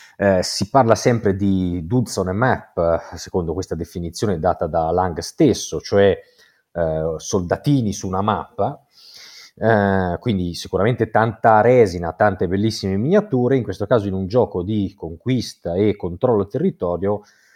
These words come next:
eh, al quale però si aggiunge anche una parte di diplomazia.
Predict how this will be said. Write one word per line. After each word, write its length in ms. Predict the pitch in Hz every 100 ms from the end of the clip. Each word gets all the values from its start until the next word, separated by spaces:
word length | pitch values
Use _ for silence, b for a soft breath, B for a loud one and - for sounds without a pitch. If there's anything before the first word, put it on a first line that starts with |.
| b b -
eh, 200 | 101 95
al 160 | 123
quale 200 | - 143
però 160 | 107 120
si 140 | -
aggiunge 480 | 160 117 107 107 131
anche 500 | 104 87 87 - 104
una 240 | 101 98 98
parte 500 | 87 85 - - 92
di 320 | 85 90 92
diplomazia. 880 | 80 98 90 82 - - 73 69 69